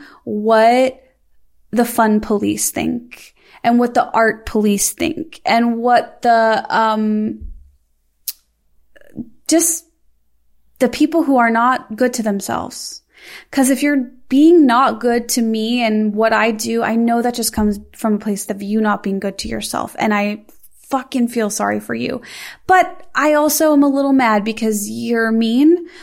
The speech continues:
But I, the only op-, option here, uh, uh, if I'm truly as evolved as I'm pretending to be,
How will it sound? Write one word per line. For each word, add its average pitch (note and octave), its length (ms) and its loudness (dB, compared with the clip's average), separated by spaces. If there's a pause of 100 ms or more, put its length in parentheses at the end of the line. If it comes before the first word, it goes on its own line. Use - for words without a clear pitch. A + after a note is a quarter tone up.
(200)
But - 340 2
I, A3+ 420 -2
the A3+ 300 -2
only B3 600 2
op-, A#3+ 180 -2
option A3+ 380 0
here, A3+ 560 -2 (100)
uh, D3 220 -2 (100)
uh, A3 240 4
if A3 140 -2
I'm A3 180 0
truly A#3+ 400 0
as A3 220 0
evolved G#3+ 440 0
as G#3+ 140 0
I'm G#3 160 -2
pretending G#3+ 500 -2
to A#3+ 100 -6
be, B3+ 280 2